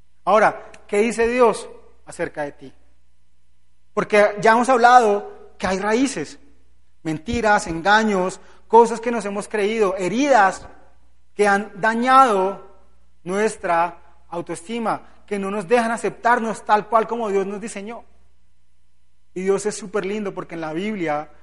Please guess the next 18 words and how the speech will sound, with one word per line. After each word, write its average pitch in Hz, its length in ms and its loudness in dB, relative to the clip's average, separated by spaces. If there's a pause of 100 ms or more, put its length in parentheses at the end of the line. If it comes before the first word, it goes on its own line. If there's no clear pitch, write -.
(420)
hay 156 340 -8
varios 190 360 -4
poemas 175 380 -8
de 185 60 -10
amor 165 300 -12 (1000)
que 170 100 -14
nos 156 140 -6
dicen 160 500 -12
cuánto 165 420 -6
Él 151 100 -10
nos 151 200 -12 (320)
ama, 160 420 -10 (260)
cuánto 170 600 -6 (960)
valemos 151 380 -12
para 143 260 -10
Él. 127 140 -16 (2500)
Y 170 60 -8
hay 170 220 -4